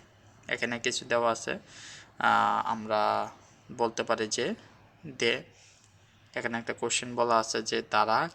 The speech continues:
কি পছন্দ করে, তারা কি ধরনের গান পছন্দ করে। উত্তরে কি বলতে আছে? থামেন শি হুয়ান লিউ শিং ইউয়ে। লিউ শিং মানে কি? পপ মিউজিক। They like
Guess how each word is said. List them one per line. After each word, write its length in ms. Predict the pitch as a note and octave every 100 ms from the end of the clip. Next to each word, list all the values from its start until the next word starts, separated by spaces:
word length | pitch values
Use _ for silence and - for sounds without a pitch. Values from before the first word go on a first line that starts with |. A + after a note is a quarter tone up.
| -
কি 180 | C3+ B2+
পছন্দ 420 | A2 G#2+ A2 A2
করে, 220 | G#2+ G#2+ G#2
তারা 320 | - A2 A2+
কি 180 | - A2+ A2+
ধরনের 340 | A2+ A2+ A2+ A#2
গান 140 | A2 A2+
পছন্দ 380 | A#2 A2+ A#2 A#2
করে। 260 | A#2 A#2+ G#3 - - - - - - -
উত্তরে 360 | C3+ - C3 B2
কি 140 | B2+
বলতে 280 | B2 B2 C3+
আছে? 260 | B2+ - G3 - _ - - _
থামেন 340 | - C3 B2+ A#2+
শি 280 | - - C#3
হুয়ান 480 | - A2+ A2+ G#2+ F#2+ - _ _ _ _ _ - -
লিউ 280 | A#2+ A2+ B2
শিং 240 | - C#3+ C#3
ইউয়ে। 420 | A2+ G#2+ G2+ G#2 - _ _ - - _ -
লিউ 140 | A2
শিং 200 | A2+ - D3
মানে 200 | C#3+ C#3
কি? 140 | C#3+ A3 - _ _
পপ 180 | B2 A#2 -
মিউজিক। 500 | A2+ G#2+ G#2 - A#2 _ _ _ _ _ - - - _ _ _ _ _ _ _ - - - - -
They 200 | C3 B2 A#2+ A#2
like 360 | G#2+ A2+ -